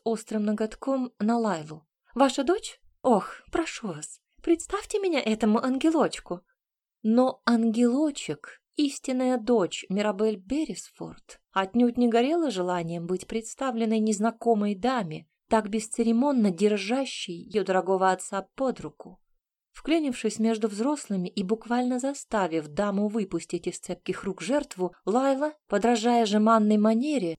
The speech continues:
наигранно громко воскликнула: "Папа, Фарах, там в витрине кондитерской только что выставили целое блюдо пирожных с кремом, и мне просто не терпится все их попробовать. Пойдёмте скорее,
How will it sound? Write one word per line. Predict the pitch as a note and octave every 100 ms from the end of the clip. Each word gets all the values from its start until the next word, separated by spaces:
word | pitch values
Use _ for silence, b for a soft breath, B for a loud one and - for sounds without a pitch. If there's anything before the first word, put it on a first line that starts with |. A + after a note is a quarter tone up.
| -
наигранно | A3+ D4+ D4 E4+ E4 D4+
громко | G#3 G#3+ A3+ A3 A#3
воскликнула: | A#3 - G3 F3 - E3+ D#3+ D#3+ _ _
"Папа, | - F4+ - G#3 - _ _
Фарах, | - D#4+ E4 G#3 D#3+ - - -
там | D4 C#4+ C4+
в |
витрине | C4 C4+ D4 D4 C#4+
кондитерской | C#4+ C#4+ D#4+ G#4 D#4+ - - A#3
только | A#3 G#4 A4 E4
что | C4 - A3+
выставили | G3 A3 - D#4 F4+ F4
целое | - D4+ F#4+ F#4+ A#3
блюдо | A#3+ E4+ G4 G4
пирожных | - F4+ A3+ E3+ F3
с | -
кремом, | - B3+ F3+ E3 E3+ _ -
и | B3
мне | A#3+ B3+
просто | - G4 A4 G#4
не | G#4
терпится | G4 C4+ B3+ D#4+ D#4+ - F4
все | - D4
их | - D4 -
попробовать. | D#4 D4+ G#3 F#3 F#3+ G#3 - -
Пойдёмте | F#4+ G4 F4+ A#3
скорее, | G3 - G3+ F#3+ G3+